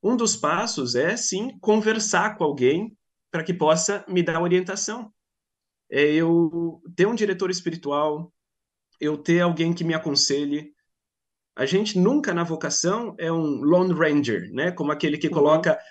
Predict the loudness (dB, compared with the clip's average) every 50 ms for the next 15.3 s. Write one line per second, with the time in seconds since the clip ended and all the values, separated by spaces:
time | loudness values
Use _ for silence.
0 | _ _ -6 -2 0 0 0 0 0 -2 -2 -2 -2 0 2 2 2 2 0 -2
1 | -4 -6 -4 -2 -2 -2 -2 -2 -4 -4 -4 -4 -6 -8 -6 -6 -4 -2 -2 -2
2 | -2 -2 -2 -2 -2 -2 -2 -2 -2 -4 -2 -4 -4 -4 -4 -4 -4 -4 -4 -4
3 | -4 -4 -4 -6 -6 -10 -12 -10 -6 -6 -4 -2 -2 -2 -2 -2 -2 -6 -6 -6
4 | -4 -4 -6 -6 -6 -8 -10 -10 -10 -10 -10 -8 -8 -8 -8 -8 -6 -4 -4 -4
5 | -4 -4 -6 -4 -4 -4 -4 -2 -2 -4 -4 -6 -8 -10 -12 -14 -14 -18 _ _
6 | _ _ _ _ _ _ _ _ _ -6 0 2 4 4 4 2 2 0 0 0
7 | 0 0 -2 -4 -4 -6 -8 -8 -6 -4 -4 -4 -2 -4 -4 -4 -4 -2 -4 -4
8 | -4 -6 _ _ _ _ _ -8 -4 -2 -2 -2 -2 -4 -2 -2 -2 0 0 2
9 | 2 2 2 2 2 2 2 2 2 0 0 -2 -4 -4 -6 -10 _ _ _ _
10 | -10 -8 -6 -4 -4 -4 -2 -4 -4 -2 -2 -4 -6 -4 -4 -4 -2 -2 -2 -4
11 | -6 -6 -6 -6 -4 -4 -2 -2 -2 -2 -4 -6 -8 _ _ _ _ _ _ _
12 | _ _ _ _ _ -14 -10 -8 -8 -6 -8 -8 -10 -14 _ _ _ _ -20 -20
13 | _ -12 -10 -8 -8 -8 -8 -8 -6 -4 -4 -4 -4 -6 -4 -4 -4 -2 -2 -4
14 | -4 -4 -4 -2 -2 -2 -2 -2 -2 -2 -2 -2 -2 -4 -6 -6 -6 -8 -8 -10
15 | -12 -14 -16 -18 _ -20